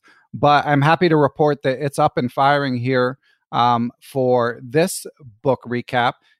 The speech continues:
and I'll try to use it as much as I can going forward, um, because, uh, I do want the show to sound as g-, as good as it can. Uh, number two, regarding blindfold puzzles,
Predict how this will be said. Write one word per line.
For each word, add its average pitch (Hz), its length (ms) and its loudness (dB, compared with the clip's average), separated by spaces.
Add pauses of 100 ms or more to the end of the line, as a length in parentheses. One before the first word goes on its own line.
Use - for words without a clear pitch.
and 127 240 -4
I'll 135 180 -4
try 170 220 -2
to 170 60 -2
use 160 240 -4
it 151 100 -2
as 139 140 -4
much 143 240 -2
as 127 100 -6
I 120 80 -2
can 127 380 -4
going 120 280 -2
forward, 120 560 -2 (420)
um, 110 600 -2 (340)
because, 123 340 0
uh, 117 360 4
I 123 120 -6
do 123 420 -4
want 123 260 -4 (140)
the 117 80 -4
show 120 260 2
to 110 100 -2
sound 110 300 0
as 107 100 -6 (120)
g-, 127 180 -16
as 117 240 0
good 117 240 -2
as 107 140 0
it 104 80 -6 (100)
can. 104 400 -2 (400)
Uh, 127 220 4
number 127 400 2
two, 185 680 2 (360)
regarding 147 640 2
blindfold 143 760 -2
puzzles, 120 640 -2